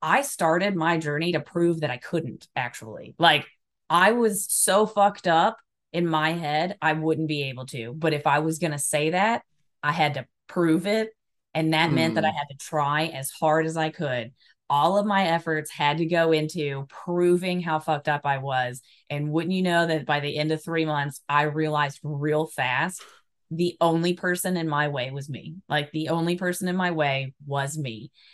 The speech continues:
Speaker 1: And after that, I was like, "Oh shit, I can actually get better. I've just spent a really long time believing the bullshit that other people told me, and I didn't have to do that."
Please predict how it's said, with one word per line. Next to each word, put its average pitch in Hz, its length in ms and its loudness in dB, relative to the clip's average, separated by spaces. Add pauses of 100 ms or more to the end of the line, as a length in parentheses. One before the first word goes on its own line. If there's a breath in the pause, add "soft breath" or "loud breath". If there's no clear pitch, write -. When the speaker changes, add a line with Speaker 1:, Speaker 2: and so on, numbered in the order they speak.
(260 soft breath)
Speaker 1:
And 160 120 2
after 170 300 2
that, 180 220 6
I 156 100 6
was 151 100 -2
like, 127 320 -2 (360)
"Oh 151 260 4
shit, 135 440 -4 (500)
I 165 180 6
can 156 380 -2
actually 143 400 -2
get 135 220 -6
better. 127 460 -2
I've 131 200 -4
just 147 160 -8
spent 143 240 -4
a 135 80 -4
really 151 420 -2
long 143 280 0
time 131 440 -4
believing 170 540 -2
the 170 80 -2
bullshit 175 400 -6
that 180 100 -4
other 180 180 -2
people 190 220 -6
told 214 220 -6
me, 127 200 -8
and 151 120 -4
I 151 80 -2
didn't 160 200 -2
have 165 160 -4
to 175 60 -10
do 156 160 -4
that." 127 260 -4